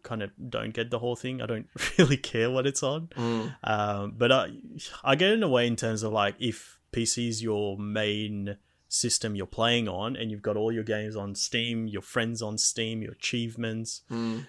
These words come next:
Speaker 1: and then you're forced to play the game on something else, and it's like, "Oh, I gotta launch this other thing." But I'm still like, I'm just double clicking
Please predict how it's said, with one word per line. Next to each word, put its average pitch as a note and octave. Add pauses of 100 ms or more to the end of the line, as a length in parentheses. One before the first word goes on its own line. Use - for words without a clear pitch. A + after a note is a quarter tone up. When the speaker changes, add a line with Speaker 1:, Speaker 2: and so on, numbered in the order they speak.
Speaker 1:
and A2
then G#2+
you're G#2
forced G#2
to -
play G#2
the G#2
game G2+
on G2+
something G#2
else, A#2+
and A#2+
it's -
like, G2+
"Oh, G#2
I A2
gotta G#2
launch G2+
this -
other A2
thing." - (140)
But A2+ (200)
I'm A#2
still D3+
like, D3 (1500)
I'm G#2+
just -
double G#2
clicking G2+